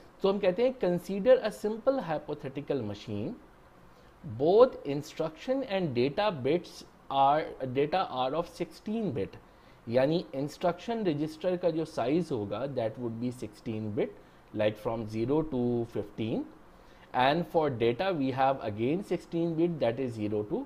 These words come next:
fifteen. In data, first bit shows the sign of a value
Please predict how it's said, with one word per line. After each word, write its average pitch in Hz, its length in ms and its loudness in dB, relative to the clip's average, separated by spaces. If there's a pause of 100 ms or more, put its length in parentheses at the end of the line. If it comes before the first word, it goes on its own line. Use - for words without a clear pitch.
(160)
fifteen. 110 440 -6 (1400)
In 147 180 0
data, 175 280 6
first 202 480 -2
bit 185 160 2 (140)
shows 160 640 0
the 131 100 -2
sign 131 440 -4
of 196 200 -2 (520)
a 175 140 4
value 190 500 4